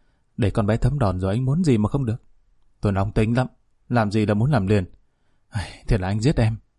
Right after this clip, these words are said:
"Tôi nói chú không thiệt mà. Dù có mất con bé này, cái nhà hàng này của chú sẽ lớn hơn."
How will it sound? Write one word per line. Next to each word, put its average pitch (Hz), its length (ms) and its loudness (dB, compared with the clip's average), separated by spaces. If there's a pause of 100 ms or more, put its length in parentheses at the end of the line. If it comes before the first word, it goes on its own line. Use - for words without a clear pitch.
(560)
"Tôi 117 120 2
nói 117 540 2
chú 147 120 2
không 131 200 2
thiệt 107 260 0
mà. 90 260 -6 (800)
Dù 107 340 2
có 151 120 -2
mất 175 180 0
con 131 180 2
bé 127 120 2
này, 98 340 -2 (680)
cái 160 120 2
nhà 120 100 2
hàng 98 160 0
này 101 160 2
của 110 140 -4
chú 127 180 2
sẽ 143 140 0
lớn 117 280 0
hơn." 113 300 -2